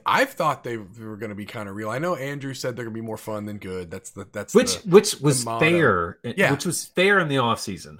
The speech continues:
Speaker 1: But I,
Speaker 2: Hundred percent
Speaker 1: the
Speaker 2: fair in
Speaker 1: way
Speaker 2: the
Speaker 1: I
Speaker 2: offseason.
Speaker 1: looked at Tennessee always was, yeah, they're gonna be fun, but if they're fun, they're gonna be in a lot of games. And if they can turn some of those games where they were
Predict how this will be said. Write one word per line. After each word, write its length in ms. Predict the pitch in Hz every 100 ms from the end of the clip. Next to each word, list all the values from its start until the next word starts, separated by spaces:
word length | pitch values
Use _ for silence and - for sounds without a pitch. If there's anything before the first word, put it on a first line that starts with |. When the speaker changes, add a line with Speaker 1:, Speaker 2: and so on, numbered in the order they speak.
| -
Speaker 1:
But 160 | 165
I, 80 | 160
Speaker 2:
Hundred 120 | 262
percent 280 | 151 - 113
Speaker 1:
the 40 | 170
Speaker 2:
fair 100 | 208
in 60 |
Speaker 1:
way 100 | 214 226
Speaker 2:
the 80 |
Speaker 1:
I 100 | 208
Speaker 2:
offseason. 100 | 202
Speaker 1:
looked 260 | 170 160 -
at 240 | 123 107 -
Tennessee 760 | 127 110 - 107 98 95 90 _ _ _ _ -
always 600 | 131 135 127 117 110 98
was, 400 | 101 98 92 -
yeah, 240 | 147 160
they're 100 | 156
gonna 120 | 156 156
be 120 | 135
fun, 320 | - 156 147
but 100 | 123
if 100 | 113
they're 180 | 226 262
fun, 420 | - 156 147 127
they're 100 | 127
gonna 200 | 147 135
be 240 | 110 87
in 80 | 101
a 60 | 98
lot 180 | 90 87
of 80 |
games. 380 | 85 87 87 -
And 180 | - 104
if 100 | -
they 140 | 160
can 200 | 208 202
turn 380 | 160 151 151 139
some 160 | 139 143
of 80 | 127
those 200 | 123 110
games 420 | 117 113 113 -
where 100 | 107
they 160 | 110
were 320 | 110 107 101